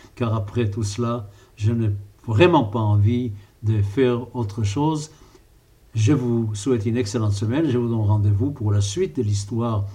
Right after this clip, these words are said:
politique, elle, de la résurrection d'Israël. Jeudi prochain, vous savez que l'heure a changé de nouveau. C'est treize heures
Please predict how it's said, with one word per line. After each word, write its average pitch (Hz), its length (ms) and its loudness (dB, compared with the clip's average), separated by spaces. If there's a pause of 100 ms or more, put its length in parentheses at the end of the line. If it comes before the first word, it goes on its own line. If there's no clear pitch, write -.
(240)
politique, 156 680 4
elle, 113 400 4 (200)
de 127 40 0
la 110 120 2
résurrection 107 640 0
d'Israël. 101 760 0 (500)
Jeudi 185 640 6 (160)
prochain, 120 460 0
vous 135 100 0
savez 117 300 0
que 117 100 -2
l'heure 117 220 2
a 104 60 2
changé 101 420 0
de 107 80 -2
nouveau. 139 480 0 (240)
C'est 151 480 -2
treize 156 340 6
heures 156 240 2